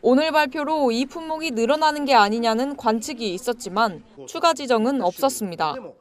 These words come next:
결과적으로 일본의 수출 규제로 인해 당장 영향을 받는 쪽은 일단 반도체, 디스플레이 업체에 국한될 것으로 보입니다.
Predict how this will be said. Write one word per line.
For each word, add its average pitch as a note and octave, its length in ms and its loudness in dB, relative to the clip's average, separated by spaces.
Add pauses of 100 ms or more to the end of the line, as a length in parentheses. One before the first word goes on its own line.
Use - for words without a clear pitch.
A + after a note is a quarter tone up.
(340)
결과적으로 D4 720 2
일본의 C#4+ 520 -2
수출 F#4 380 -4
규제로 C#4 440 -2
인해 A3+ 420 0
당장 A#3+ 520 0
영향을 C4 420 2
받는 A#3 320 0
쪽은 A#3 380 0 (220)
일단 A#3 480 0
반도체, A3 680 -2
디스플레이 D4 580 -6
업체에 A#3 520 0
국한될 C4+ 580 -2
것으로 F3 400 -2
보입니다. F3 680 0